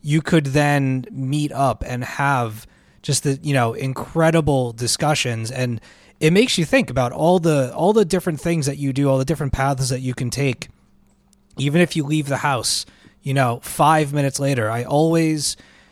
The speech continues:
like, whenever, like, shitty things happen, like today, coming to the podcast, I forgot my phone. I made it, like, two blocks from my house and had to come back and, and grab my phone. I was attached to my computer or whatever.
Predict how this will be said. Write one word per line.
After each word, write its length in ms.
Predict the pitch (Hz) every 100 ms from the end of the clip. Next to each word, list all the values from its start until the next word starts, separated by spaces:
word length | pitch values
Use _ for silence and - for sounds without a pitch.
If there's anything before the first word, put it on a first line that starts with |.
| _ -
like, 140 | 151 165
whenever, 260 | 226 302
like, 160 | 240 143
shitty 300 | - 170 160
things 200 | 151 135
happen, 240 | 131 123 123
like 120 | 127
today, 320 | 175 180 107
coming 360 | - 147 143 135
to 100 | 143
the 100 | 135
podcast, 580 | 143 131 113 101 101 - - - _ -
I 320 | 143 147 143
forgot 360 | - 151 147 139
my 120 | 131
phone. 380 | - 120 87 - _ -
I 120 | 139
made 200 | 147 151
it, 100 | 151
like, 300 | 135 123 -
two 240 | - 202
blocks 340 | 175 156 143 -
from 180 | 143 135
my 140 | 123
house 500 | 123 110 95 - - - _ _ _ -
and 460 | 143 135 131 123 131
had 240 | 151 131
to 40 | 127
come 200 | 139 131
back 300 | 123 117 120
and, 120 | 120
and 300 | 120 117 113
grab 240 | 131 120
my 80 | 120
phone. 240 | - 120
I 120 | 110 110 123
was 160 | 113
attached 300 | 120 120 110
to 40 | 120
my 100 | 113
computer 360 | 110 135 117
or 40 | 110
whatever. 360 | 113 120 107